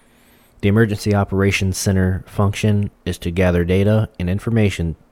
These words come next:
and make strategic decisions that will ultimately protect the life and property of the citizens. Many believe that once a storm has passed,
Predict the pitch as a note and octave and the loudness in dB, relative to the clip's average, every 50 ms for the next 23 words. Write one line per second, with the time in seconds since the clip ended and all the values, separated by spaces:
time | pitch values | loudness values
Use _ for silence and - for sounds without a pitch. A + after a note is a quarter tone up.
0 | _ _ F2+ E2+ D#2+ E2 D#2 - - - F#2 E2+ - F#2+ F#2 - G2+ - - G2+ | _ _ -6 -4 -4 -4 -6 -8 -8 -8 -8 -6 -6 -6 -6 -6 -6 -6 -6 -8
1 | - - G#2+ G2 E2+ E2 D#2+ D#2+ - - F2 E2 E2 E2+ - E2+ F2+ - G2+ F#2 | -4 -2 -2 -2 -2 -2 -4 -6 -4 -4 -4 -2 -2 -2 -4 -4 -4 -2 -4 -4
2 | D2+ D#2 D#2+ - - F2 - F2 E2+ - - E2 D#2+ E2 E2 E2 - E2+ D#2+ - | -4 -6 -6 -6 -8 -6 -4 -6 -6 -4 -4 -4 -2 -2 -4 -4 -6 -8 -6 -4
3 | F2 E2 E2 D#2+ - D#2 D#2+ D#2 D2+ D2+ D#2 - - D#2 D2+ C#2+ - - - C2+ | -2 -2 -2 -2 -4 -6 -6 -6 -6 -8 -8 -8 -6 -8 -8 -8 -8 -10 -12 -12
4 | C2+ - - - - - - _ _ _ _ _ _ _ _ _ _ _ - G#2 | -12 -14 -18 -20 -20 -20 -20 _ _ _ _ _ _ _ _ _ _ _ -2 0
5 | G#2 G#2+ A2+ A2 B2 A#2 A#2+ A2+ F#2+ D#2+ F2 D2 E2+ F#2 G2+ - - D#2+ - - | 0 2 2 2 2 2 4 2 2 0 -2 -2 -2 -4 -4 -4 -6 -8 -8 -4
6 | - F#2 F#2 F#2+ G#2+ F#2+ - - G2+ F#2 E2+ D#2 D2+ - - - | -2 -2 0 0 -2 -4 -4 -2 -2 -2 -2 -4 -6 -8 -14 -20